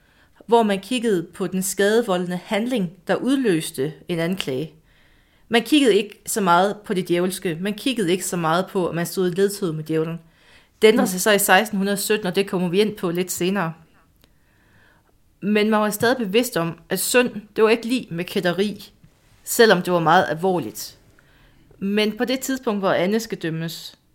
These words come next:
Speaker 1: der er seksten sytten-forordningen trådt i kraft, og så er det, så har piben en lidt anden lyd. Og
Speaker 2: Mm.
Speaker 1: der har hun jo forbudt sig imod Gud.
Speaker 2: Mm.
Speaker 1: Og det vigtigste,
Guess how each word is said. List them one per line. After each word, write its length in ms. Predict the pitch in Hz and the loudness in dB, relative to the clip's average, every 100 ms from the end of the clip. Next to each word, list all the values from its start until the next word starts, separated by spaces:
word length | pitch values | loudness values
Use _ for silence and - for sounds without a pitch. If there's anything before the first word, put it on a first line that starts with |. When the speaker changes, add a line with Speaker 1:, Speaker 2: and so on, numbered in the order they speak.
| - | 2
Speaker 1:
der 100 | 220 | 4
er 120 | 202 | 4
seksten 420 | 214 165 175 185 | 4 -2 -2 -8
sytten-forordningen 880 | - - 247 226 180 156 156 175 160 | -6 -4 -4 -4 -2 -2 -2 -6 -8
trådt 240 | - 165 160 | -8 -6 -6
i 20 | |
kraft, 500 | - 175 - - - _ _ _ _ _ - | -4 -2 -2 -8 -20 _ _ _ _ _ -16
og 140 | - - | -10 0
så 100 | 233 | 2
er 60 | |
det, 280 | 226 196 - - _ - | 4 2 0 -10 _ -6
så 120 | 254 | 0
har 160 | 220 220 | 0 0
piben 340 | 247 240 196 - | -2 0 -2 -2
en 160 | 208 | -2
lidt 280 | 202 220 240 - | 2 2 2 -4
anden 300 | 165 180 196 | -4 -2 -2
lyd. 240 | 185 185 - - _ _ - _ | 0 -2 -6 -16 _ _ -20 _
Og 160 | - 214 | -2 2
Speaker 2:
Mm. 60 | 214 | 4
Speaker 1:
der 200 | 247 185 | 4 4
har 340 | 170 220 175 | 2 2 2
hun 180 | 180 175 | 0 -2
jo 160 | 165 165 | -2 -4
forbudt 400 | - 202 226 226 | -8 -4 -4 -2
sig 200 | 175 156 - | -4 -4 -6
imod 340 | 196 185 190 185 | -2 0 0 0
Gud. 240 | 170 175 180 _ _ _ _ _ _ _ | -2 -2 -4 _ _ _ _ _ _ _
Speaker 2:
Mm. 460 | 220 214 190 185 180 - _ _ | -2 -2 -2 -6 -12 -18 _ _
Speaker 1:
Og 200 | - 202 | -4 -2
det 100 | 226 | 2
vigtigste, 580 | 262 294 220 - 170 | 2 2 -4 -4 -4